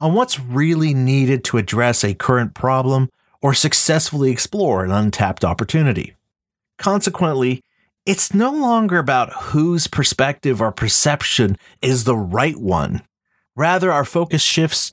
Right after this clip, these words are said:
to wanting to learn about other people's experiences, of what unique challenges they've had to face and what we might learn about it to effect change to ensure such obstacles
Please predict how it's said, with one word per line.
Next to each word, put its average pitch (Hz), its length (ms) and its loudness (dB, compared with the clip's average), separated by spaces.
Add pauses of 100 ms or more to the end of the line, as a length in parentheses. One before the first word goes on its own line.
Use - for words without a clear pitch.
to - 100 -6
wanting 156 300 2
to 151 140 -2
learn 156 260 2
about 151 260 -2
other 143 300 2
people's 127 460 0
experiences, 139 1160 0 (320)
of 135 120 -2
what 185 140 0
unique 185 280 0
challenges 170 640 0
they've 139 160 -2
had 127 260 -2
to 135 80 -2
face 151 480 0 (320)
and 123 160 2
what 208 120 0
we 277 120 -2
might 190 280 2
learn 147 460 2
about 123 320 0
it 120 140 -2
to 120 140 0
effect 139 400 -2
change 156 580 0
to - 100 -2
ensure 135 400 0
such - 340 -2
obstacles 143 680 0